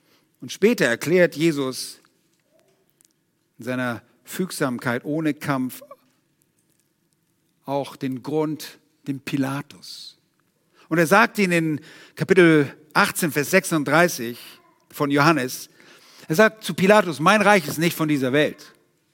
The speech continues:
Es ist nicht von dieser Welt. „Wäre mein Reich von dieser Welt, so hätten meine Diener gekämpft, damit ich den Juden nicht ausgeliefert würde.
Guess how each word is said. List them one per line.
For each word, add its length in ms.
Es 100
ist 40
nicht 160
von 120
dieser 220
Welt. 300
„Wäre 380
mein 200
Reich 240
von 140
dieser 240
Welt, 220
so 260
hätten 240
meine 320
Diener 260
gekämpft, 840
damit 380
ich 320
den 140
Juden 360
nicht 260
ausgeliefert 680
würde. 380